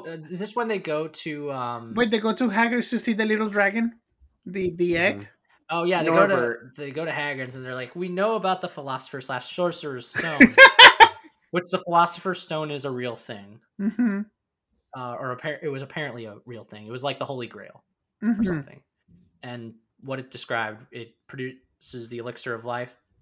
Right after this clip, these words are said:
Speaker 1: That was rooted in mythology. So,
Speaker 2: Mm-hmm.
Speaker 1: points on that. And then Hagrid's just like, "Oh, okay." They're like, "That's what Snape's after. He's after this, the stone." And then Hagrid's just like,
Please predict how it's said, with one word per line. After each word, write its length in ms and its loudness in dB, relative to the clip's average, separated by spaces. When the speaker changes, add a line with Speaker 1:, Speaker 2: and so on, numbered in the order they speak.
Speaker 1:
That 160 -2
was 260 -4
rooted 380 -8
in 100 -12
mythology. 560 -10
So, 360 -4
Speaker 2:
Mm-hmm. 200 -6
Speaker 1:
points 240 -2
on 140 -12
that. 240 -20
And 60 -12
then 80 -8
Hagrid's 380 -4
just 120 -12
like, 280 -10
"Oh, 520 -6
okay." 640 -12
They're 120 -8
like, 200 -6
"That's 280 -2
what 120 -6
Snape's 400 -8
after. 320 -6
He's 180 -10
after 340 -8
this, 380 -14
the 240 -14
stone." 520 -10
And 200 -10
then 180 -12
Hagrid's 340 -8
just 180 -12
like, 160 -10